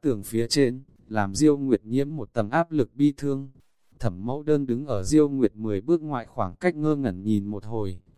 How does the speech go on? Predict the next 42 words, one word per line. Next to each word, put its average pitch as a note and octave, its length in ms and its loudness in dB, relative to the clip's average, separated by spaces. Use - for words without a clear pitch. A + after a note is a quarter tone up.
bỗng D3 280 -6
nhiên D3+ 220 4
liền G#2+ 320 2
nhớ G#2+ 240 0
tới B2 200 0
nàng B2+ 280 -4
cùng G#2 260 -6
Diêu D3 220 4
Nguyệt C3 260 0
khi C#3+ 240 -2
còn G#2 280 -2
nhỏ G#2 180 0
sự A#2 300 0
tình, G2 280 -2
khi C#3+ 220 0
đó A#2 220 2
hai D3 220 0
người A#2 240 0
đều G#2 200 0
chỉ G#2+ 200 0
là G2+ 180 2
vài G2+ 200 0
tuổi G2+ 260 -2
hài G#2 240 -2
tử, G#2 300 0
đơn C3+ 200 2
thuần, G2+ 280 -2
không C#3 260 -8
có A#2+ 140 -8
bất E3 200 -4
luận D3+ 280 -4
cái A2+ 200 -2
gì C3+ 240 4
phiền G#2+ 300 -2
não, A#2 420 -2
nàng G#2 280 -4
có A2 160 -8
cái A2+ 280 -2
gì C3 240 2
ăn D3 240 -2
ngon C#3+ 180 -2
hảo. A2+ 360 0